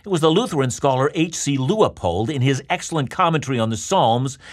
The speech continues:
he thinks that this line about quiet waters can also refer to the typical Near Eastern inn, which provided for shepherds a watering place for their sheep. See, Leupold thinks that, that David is not referring to a lake somewhere out in the wilderness,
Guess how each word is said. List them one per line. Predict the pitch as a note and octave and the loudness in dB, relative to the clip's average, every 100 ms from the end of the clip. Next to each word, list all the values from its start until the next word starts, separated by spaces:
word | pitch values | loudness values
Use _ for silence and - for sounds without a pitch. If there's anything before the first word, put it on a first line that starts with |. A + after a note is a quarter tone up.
| - - | -16 -8
he | A3+ | -6
thinks | - A3+ - | -2 -2 0
that | D3+ A#2+ | -2 0
this | G#3 - | -4 -2
line | D#3+ D3 D3 | 0 0 2
about | C3+ C3 C3 | 2 0 -2
quiet | - D#3 D#3 C3+ - | -12 -6 -4 -4 -4
waters | A#2+ F#3+ F3 G2+ A#2+ - - - | -2 0 2 0 -4 -6 -14 -12
can | - D#3 | -2 -2
also | - G#3 A#3+ A#3 | 4 2 2 -2
refer | A3 F#3+ - D#3+ D3+ | -4 -4 -2 -2 0
to | C#3 | -2
the | A#2+ | -6
typical | - F#3+ F#3 G3+ F#3+ D3 | -6 -4 -4 -2 0 0
Near | C#3 D3 | 2 2
Eastern | D#3 B2 - A2+ D3 A3+ | 0 -4 -4 -4 -4 0
inn, | G3+ G#2 B2+ E3 - - - - | 0 2 0 -2 -6 -18 -14 -2
which | D#3+ F#3+ - | 0 0 -2
provided | D#3+ D3+ F3+ B3+ G#3 | 0 2 2 0 -2
for | - E3 | -4 -4
shepherds | - - D3 D#3 C#3 - | -2 -2 -2 -2 -4 -4
a | C3+ | -6
watering | A#2 C#3 G#3 B3+ E3 A2+ | -4 -2 2 2 2 0
place | A2 A2 G#2 G#2 | -4 -4 -4 -4
for | A2+ | -6
their | G#2 G#2+ | -6 -4
sheep. | - C3 D#2+ D2 - _ _ _ _ - | -4 -4 -4 -10 -20 _ _ _ _ -12
See, | - F3 | -4 0
Leupold | E3+ C4 C#4+ - G3 G3 - | 2 4 2 2 2 2 0
thinks | - G2 A2+ - | -4 -4 -4 -6
that, | B2 A#2+ - - | -4 -4 -6 -2
that | C#3+ B2+ | 0 0
David | D3 A#3+ B3+ A3+ | 2 2 2 0
is | G3+ C#3+ | 0 0
not | D3 E3+ C4+ A3+ | 2 2 0 0
referring | F#3+ - F#3 E3+ E3 | -4 -2 0 2 0
to | - D3 | -2 -2
a | C#3 | 0
lake | C3+ C3 G3 E3+ - | 0 2 2 2 0
somewhere | - E3+ D#3+ D3 | 0 2 4 4
out | D3 C#3 | 2 2
in | |
the | A#2+ | 0
wilderness, | A#2 F3 C4+ F#3+ A2+ G#2 C#3+ E3 - | 2 4 4 2 0 0 -4 -6 -16